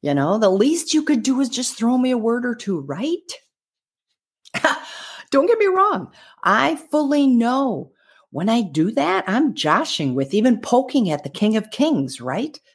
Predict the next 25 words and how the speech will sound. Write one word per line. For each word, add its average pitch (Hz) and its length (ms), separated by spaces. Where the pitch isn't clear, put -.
The 254 60
creator 269 1040
of 208 200
all 220 220
things, 240 400
including 196 520
me. 220 440
And 196 140
I'm 190 280
totally 285 500
confident - 560
that 151 140
he 196 160
knows 196 760
my 170 440
level 180 360
of 131 160
respect - 680
and 160 100
affection 139 600
and 139 320
absolutely 131 880
admiration 135 580
for 123 140
him. 131 300